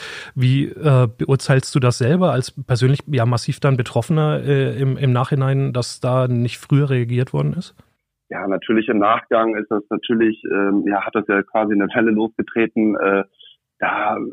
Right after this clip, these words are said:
Speaker 2: war tatsächlich, tatsächlich zum damaligen Zeitpunkt, als wir vor Ort waren, hatte man, also man, das ist ja das Typische. Man merkt es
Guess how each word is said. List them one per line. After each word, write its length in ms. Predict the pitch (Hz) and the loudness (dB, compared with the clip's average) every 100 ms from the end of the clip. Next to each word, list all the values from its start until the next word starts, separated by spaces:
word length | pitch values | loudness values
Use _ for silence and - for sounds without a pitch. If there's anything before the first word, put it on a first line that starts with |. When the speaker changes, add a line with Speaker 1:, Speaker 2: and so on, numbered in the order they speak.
| - 104 | -10 0
Speaker 2:
war 280 | 107 113 | 2 2
tatsächlich, 760 | 117 113 - 120 - - 113 - - | 2 -4 -2 -4 -2 0 0 -2 -6
tatsächlich 420 | 110 117 117 117 | -4 -2 -4 -4
zum 100 | 104 | 0
damaligen 400 | 101 107 104 104 | 0 2 0 -2
Zeitpunkt, 420 | - 107 - 107 - | -2 -4 -2 -4 -4
als 180 | 98 - | -6 -2
wir 140 | 107 | -2
vor 160 | - - | -2 -2
Ort 300 | 87 104 - | -2 0 0
waren, 260 | 104 104 - - | 0 0 -4 -12
hatte 240 | - - | -14 -4
man, 240 | 101 101 - | 0 0 -2
also 160 | - 104 | -2 2
man, 160 | 104 104 - - | 2 0 -8 -6
das 120 | 98 | -2
ist 140 | 110 | 0
ja 80 | 120 | 2
das 180 | 98 - | 0 0
Typische. 600 | 107 82 92 90 90 90 - | -4 -2 -2 0 0 0 0
Man 200 | 101 101 | 2 4
merkt 260 | 104 | 2
es 80 | 110 | 0